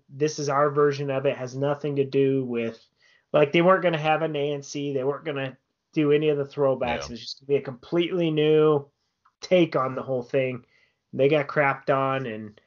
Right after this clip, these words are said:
Speaker 1: they, they, they used a lot of the gags from the original movies and stuff that they didn't wanna use, so.
Speaker 2: Well, the
Speaker 1: They
Speaker 2: good news is we're in sort of a golden age of horror reboots.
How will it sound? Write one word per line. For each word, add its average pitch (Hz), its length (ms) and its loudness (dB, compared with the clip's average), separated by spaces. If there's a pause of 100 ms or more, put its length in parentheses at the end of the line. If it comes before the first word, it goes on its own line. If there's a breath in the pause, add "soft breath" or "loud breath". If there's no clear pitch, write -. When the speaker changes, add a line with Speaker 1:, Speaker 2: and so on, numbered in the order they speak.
(420 soft breath)
Speaker 1:
they, 143 380 2
they, 147 380 0
they 151 120 0
used 156 380 -2
a 151 80 4
lot 147 200 0
of 143 60 -4
the 143 60 2
gags 139 480 0
from 127 240 -8
the 123 140 -6
original 151 420 -2
movies 143 520 -2
and 127 100 -14
stuff 131 320 -4
that - 160 -12
they 120 80 -8
didn't 139 320 -2
wanna 143 220 0
use, 131 560 0
so. 104 380 -2 (680 soft breath)
Speaker 2:
Well, 107 120 0
the 117 80 -2
Speaker 1:
They - 100 4
Speaker 2:
good 226 160 2
news 135 300 -2
is 90 360 -4
we're 95 220 -2
in 98 100 0
sort 95 260 -6
of 76 100 -8
a 78 40 -10
golden 107 520 -2
age 87 520 -4
of 78 400 -2
horror 90 540 -2
reboots. 82 720 -10